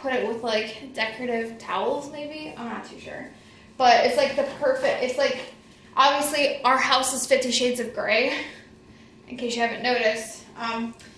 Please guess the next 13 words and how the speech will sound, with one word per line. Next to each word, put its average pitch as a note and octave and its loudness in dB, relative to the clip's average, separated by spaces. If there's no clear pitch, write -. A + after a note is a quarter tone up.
but C4+ -2
it's B3 0
a C4 4
really B3+ 8
nice, A#3+ 4
like, A#3 -2
light A#3+ 4
gray, A#3 6
and A#3 2
then A3+ 2
the, G3+ 2
this A3 2
was, A3 4